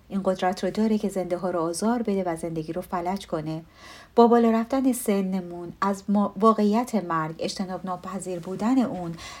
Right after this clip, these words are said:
و همچنین از برخی جهات نهایی بودن مرگ رو آگاه می‌شیم. این چیزی هست که ما در اون یکسانیم، صرف نظر از این که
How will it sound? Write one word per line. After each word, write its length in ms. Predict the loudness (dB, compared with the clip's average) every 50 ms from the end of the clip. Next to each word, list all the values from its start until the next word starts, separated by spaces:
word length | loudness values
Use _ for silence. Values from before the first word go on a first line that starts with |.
| 0 2
و 80 | 4 4
همچنین 680 | 4 2 2 2 2 2 2 0 0 0 -2 -4 -4
از 160 | -4 -4 -2
برخی 360 | 0 0 0 0 2 0 0
جهات 540 | 2 2 2 0 0 0 0 0 0 0 0 0
نهایی 360 | 0 0 0 0 0 0 0 -2
بودن 400 | -4 -2 -2 0 2 2 2 0
مرگ 300 | 0 -2 -4 -4 -4 -4
رو 100 | -4 -4
آگاه 480 | -2 -4 -4 -4 -2 -2 -2 -2 -4 -8
می‌شیم. 520 | -10 -10 -10 -10 -10 -8 -8 -8 -10 -12 -16 -20 -20 -20 -20 -20 -20 -20 -20 -20 -20 -14 -2
این 260 | 2 4 4 4 2 -2 -8 -10 -8
چیزی 380 | -2 0 0 0 2 2 2
هست 300 | 2 2 0 -2 -2 -2
که 80 | -2 -2
ما 140 | -2 -2 -2
در 180 | -4 -4 -4
اون 120 | -6 -4 -4
یکسانیم، 760 | -4 -4 -4 -6 -4 -4 -2 -2 -2 -4 -4 -6 -6 -8 -12 -2
صرف 300 | 2 2 2 2 2 -2
نظر 340 | -4 -4 -4 -4 -2 -2
از 200 | -2 -2 -2 0
این 120 | 0 0 2
که 240 | 4 4 4 2